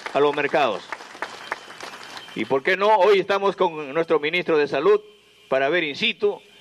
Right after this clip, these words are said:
la necesidad ya de lo que habíamos prometido con el brae. Un abrazo para todos y cada uno de ustedes. ¡Viva Pichari!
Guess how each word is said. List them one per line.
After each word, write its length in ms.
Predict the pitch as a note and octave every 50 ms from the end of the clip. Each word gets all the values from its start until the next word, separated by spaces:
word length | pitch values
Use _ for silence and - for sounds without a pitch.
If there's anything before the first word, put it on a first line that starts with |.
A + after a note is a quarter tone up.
| - -
la 140 | C3 D3
necesidad 640 | D3+ D#3 C#3+ - D3+ C#3 - C#3 C#3 D#3+ F3 E3+ D#3 C#3
ya 380 | D3 E3+ F3 E3+ E3+ D#3+ - _ _ _ _ _ _ - - - - - - - - - - - -
de 500 | - A2+ C3 D#3 D#3 D3+ D3 - - - -
lo 100 | A#2+ A#2
que 100 | C3+ C3+
habíamos 320 | C#3 D3+ D3+ C#3+ C#3 -
prometido 540 | - C3 B2 A#2+ A#2+ C3+ D3 C#3 C#3 C3+ - - - - - - - -
con 160 | - A2+ A2 A2
el 80 | G#2+
brae. 320 | G#2+ G#2+ G2+ F2+ D#2+ D2 - - - - - - -
Un 100 | G3 F#3+
abrazo 380 | F#3+ G#3+ A3+ G#3 F3 F3+ E3
para 200 | E3 E3 D#3+ D#3+
todos 240 | D#3+ G#3+ G3 F#3 E3
y 60 | E3
cada 240 | D#3+ F#3+ F#3 F3 E3+
uno 140 | F3+ F3+ E3+
de 80 | D#3+ D3+
ustedes. 380 | D3 - E3+ C#3+ B2+ G2+ - - _ - - - - -
¡Viva 260 | A#2+ F3 G#3+ G#3+ G#3
Pichari! 440 | F#3+ E3 - G3+ F3 D3 C3+ G2+